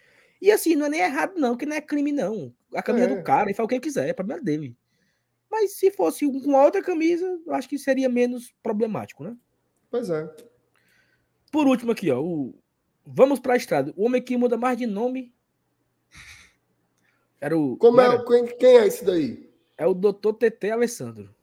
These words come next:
Speaker 2: Ah, é o T T.
Speaker 1: É. Vinte
Speaker 2: Que,
Speaker 1: conto
Speaker 2: que
Speaker 1: pro
Speaker 2: putaria
Speaker 1: M R
Speaker 2: é essa
Speaker 1: passar
Speaker 2: de
Speaker 1: um
Speaker 2: vamos,
Speaker 1: gel.
Speaker 2: vamos pra estrada? Que diabo é isso?
Speaker 1: É, eu não sei não, ele não é o não sei o que da Kombi. Lembra?
Speaker 2: Como é, mano?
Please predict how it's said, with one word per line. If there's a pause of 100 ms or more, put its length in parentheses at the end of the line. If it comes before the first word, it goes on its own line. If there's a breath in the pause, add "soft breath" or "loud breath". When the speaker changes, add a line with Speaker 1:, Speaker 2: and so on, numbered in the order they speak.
(120)
Speaker 2:
Ah,
é
o
T
T. (540)
Speaker 1:
É. (960)
Vinte
Speaker 2:
Que,
Speaker 1:
conto
Speaker 2:
que
Speaker 1:
pro
Speaker 2:
putaria
Speaker 1:
M
R
Speaker 2:
é
essa
Speaker 1:
passar
Speaker 2:
de
Speaker 1:
um
Speaker 2:
vamos,
Speaker 1:
gel.
Speaker 2:
vamos
pra
estrada?
Que
diabo
é
isso? (240)
Speaker 1:
É,
eu
não
sei
não,
ele
não
é
o
não
sei
o
que
da
Kombi. (400)
Lembra? (1200)
Speaker 2:
Como
é,
mano?